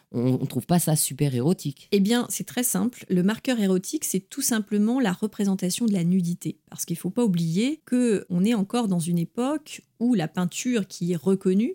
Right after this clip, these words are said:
Speaker 2: par l'Académie, c'est la peinture d'histoire. Donc la nudité ne peut pas être représentée sauf à des fins historiques. Par exemple, la, la naissance de Cabanel, qui est un tableau Pompier, donc un tableau reconnu, euh,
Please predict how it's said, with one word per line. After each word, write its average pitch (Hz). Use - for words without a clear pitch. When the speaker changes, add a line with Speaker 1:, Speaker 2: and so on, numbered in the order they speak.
Speaker 2:
par 170
l'Académie, 170
c'est -
la 190
peinture 185
d'histoire. -
Donc 220
la 214
nudité 214
ne 247
peut 196
pas 262
être -
représentée 190
sauf -
à 185
des 175
fins 262
historiques. 240
Par 156
exemple, 202
la, 170
la 165
naissance 185
de 170
Cabanel, 180
qui -
est 175
un 170
tableau 156
Pompier, 170
donc 185
un 165
tableau 165
reconnu, 185
euh, 151